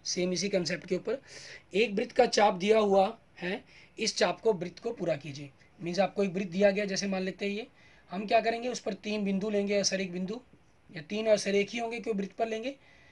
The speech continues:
तीन बिंदु एबीसी लिए, एबी और बीसी को मिलाया, एबी का लंबसम दराजा खींचा, ऐसे ही हम बीसी का लंबसम दराजा खींचेंगे। मीन्स आधे से ज़्यादा प्रकार खोलकर खींचेंगे आप। ठीक है, और जहाँ पर वो वृत्त आपस में बिंदु क-,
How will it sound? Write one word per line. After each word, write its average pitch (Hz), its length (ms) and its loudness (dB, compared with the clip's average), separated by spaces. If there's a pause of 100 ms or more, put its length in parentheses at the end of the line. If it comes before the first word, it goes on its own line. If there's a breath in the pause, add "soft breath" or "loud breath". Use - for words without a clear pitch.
(520 soft breath)
तीन 202 180 0
बिंदु 202 260 -2
एबीसी 190 380 0
लिए, 214 300 -2 (580 soft breath)
एबी 185 260 0
और 214 160 2
बीसी 185 280 -2
को 202 120 0
मिलाया, 180 460 2 (680 soft breath)
एबी 180 280 -2
का 214 140 8
लंबसम 208 380 0
दराजा 202 300 2
खींचा, 226 400 -4 (580 soft breath)
ऐसे 226 280 -2
ही 233 120 -6
हम 220 120 -4
बीसी 180 320 0
का 208 120 4
लंबसम 190 380 0
दराजा 190 200 0
खींचेंगे। 220 360 -6
मीन्स 208 200 -2
आधे 170 240 -2
से 185 60 -2
ज़्यादा 185 180 0
प्रकार 170 300 -6
खोलकर 170 300 -10
खींचेंगे 196 380 -6
आप। 214 160 0 (640 soft breath)
ठीक 175 140 -8
है, 233 100 -6 (340 soft breath)
और 160 160 -8
जहाँ 175 240 -4
पर 226 120 -4
वो 233 140 2
वृत्त 185 360 -6
आपस 190 380 -4
में 190 140 0
बिंदु 180 200 -2
क-, - 180 -14